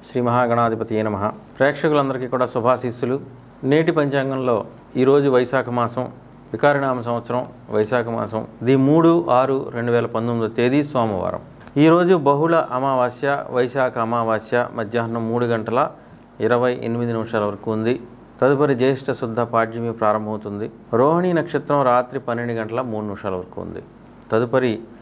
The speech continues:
మృగశిర నక్షత్రం ప్రారంభమవుతుంది. సుకర్మం ఉదయం ఐదు గంటల ఇరవై తొమ్మిది నిమిషాలు, సుకర్మం ఉదయం తొమ్మిది గంటల ముప్పై తొమ్మిది నిమిషాల వరకు, నాగమం మధ్యాహ్నం మూడు గంటల ఇరవై ఎనిమిది నిమిషాల వరకు ఉంది. వర్షయోగం వర్జ్యం మధ్యాహ్నం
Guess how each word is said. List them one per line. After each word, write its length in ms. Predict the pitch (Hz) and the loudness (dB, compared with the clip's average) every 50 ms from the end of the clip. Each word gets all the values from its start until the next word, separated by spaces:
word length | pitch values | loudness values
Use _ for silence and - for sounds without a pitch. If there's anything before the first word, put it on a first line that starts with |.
| - - - - | -20 -18 -8 -2
మృగశిర 460 | 110 113 120 123 131 123 139 135 131 | 0 2 2 2 2 0 0 0 0
నక్షత్రం 480 | 120 110 107 - 104 95 - - 107 101 | -2 -2 -6 -8 -10 -10 -10 -10 -10 -8
ప్రారంభమవుతుంది. 680 | 95 101 90 90 90 87 82 82 82 - - - - - - - | -4 -4 -2 -2 -4 -6 -8 -10 -12 -14 -16 -18 -18 -18 -10 -4
సుకర్మం 480 | - 147 147 147 185 175 185 185 175 156 | -2 0 4 4 4 4 4 4 4 4
ఉదయం 340 | 147 143 156 165 160 147 | 2 2 2 2 2 2
ఐదు 140 | 139 135 135 | 0 0 -2
గంటల 240 | 135 143 135 135 131 | -2 -4 -4 -2 -2
ఇరవై 200 | 120 120 123 127 | 0 0 0 -2
తొమ్మిది 320 | 123 123 127 123 120 120 | -4 -4 -4 -2 -2 -2
నిమిషాలు, 720 | 117 117 117 - - 113 113 - - - - - - - 113 | -2 -2 -4 -8 -10 -12 -12 -14 -16 -16 -14 -14 -14 -6 -4
సుకర్మం 480 | 123 127 - 175 170 170 175 170 143 | -2 0 2 2 2 2 2 2 2
ఉదయం 260 | 131 131 143 160 156 139 | 2 2 2 2 0 0
తొమ్మిది 280 | 127 127 135 139 139 | 0 0 0 2 2
గంటల 220 | 135 131 123 127 123 | 2 2 2 0 0
ముప్పై 300 | 113 110 113 120 127 117 | 0 0 0 0 0 0
తొమ్మిది 240 | 123 120 120 120 | 0 -2 -2 -2
నిమిషాల 240 | 113 110 117 120 113 | -4 -2 -2 0 0
వరకు, 340 | 113 113 110 113 - 143 - - - - - - - - - - | 0 0 -2 -2 -4 -6 -6 -8 -12 -20 -20 -20 -20 -18 -4 2
నాగమం 460 | 110 120 135 156 160 175 175 170 147 | 4 4 4 4 4 2 2 2 0
మధ్యాహ్నం 500 | 131 123 120 123 143 147 143 139 135 131 | 0 -2 0 0 0 0 0 -2 -4 -4
మూడు 200 | 120 123 135 135 | -4 -4 -2 -2
గంటల 240 | 127 127 120 113 135 | -2 -4 -4 -2 -2
ఇరవై 280 | 143 123 104 107 113 120 | -2 -2 -2 -2 -2 -2
ఎనిమిది 220 | 120 117 113 113 | -2 -2 -4 -4
నిమిషాల 280 | 110 110 98 - 104 98 | -6 -6 -6 -4 -4 -2
వరకు 280 | 92 87 85 - - | -2 -4 -6 -8 -10
ఉంది. 240 | 90 90 - - - - - - - - | -10 -10 -10 -12 -14 -16 -18 -12 -2 2
వర్షయోగం 640 | 120 123 120 - - 151 143 135 131 120 120 107 107 - - - | 2 2 2 2 2 2 4 2 2 0 -2 -4 -6 -8 -2 0
వర్జ్యం 380 | 107 120 123 127 156 156 127 95 - - - - - 110 | 0 2 2 2 2 0 0 0 -4 -12 -18 -12 -8 -6
మధ్యాహ్నం 580 | 110 110 107 123 131 131 123 123 117 101 - | -4 -2 0 2 2 2 0 -2 -4 -4 -6